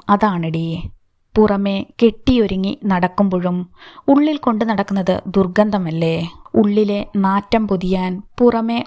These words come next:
ഒരാവരണം, അതാ മനുഷ്യൻ." "ഉണ്ണിയേട്ടൻ കുടിച്ചിട്ടുണ്ടോ? അതിനെന്താ കുഴപ്പം? കുടിക്കാനുള്ളതല്ലേ മദ്യം. ഈ പതിവൊന്നും ഉണ്ണിയേട്ടനില്ലായിരുന്നല്ലോ." "എന്നും ഒരുപോലെ ജീവിച്ചാൽ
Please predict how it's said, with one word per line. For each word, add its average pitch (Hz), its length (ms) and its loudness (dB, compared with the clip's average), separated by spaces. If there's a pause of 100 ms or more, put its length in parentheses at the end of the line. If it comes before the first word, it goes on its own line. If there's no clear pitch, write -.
ഒരാവരണം, 175 840 -2 (240)
അതാ 185 240 0
മനുഷ്യൻ." 170 540 -2 (760)
"ഉണ്ണിയേട്ടൻ 277 420 2
കുടിച്ചിട്ടുണ്ടോ? 175 1000 -2 (360)
അതിനെന്താ 247 440 2
കുഴപ്പം? 185 640 -2 (400)
കുടിക്കാനുള്ളതല്ലേ 226 960 0
മദ്യം. 196 580 -2 (580)
ഈ 285 120 4
പതിവൊന്നും 208 640 -2
ഉണ്ണിയേട്ടനില്ലായിരുന്നല്ലോ." 208 1200 0 (720)
"എന്നും 202 440 2 (280)
ഒരുപോലെ 226 420 4
ജീവിച്ചാൽ 196 600 -2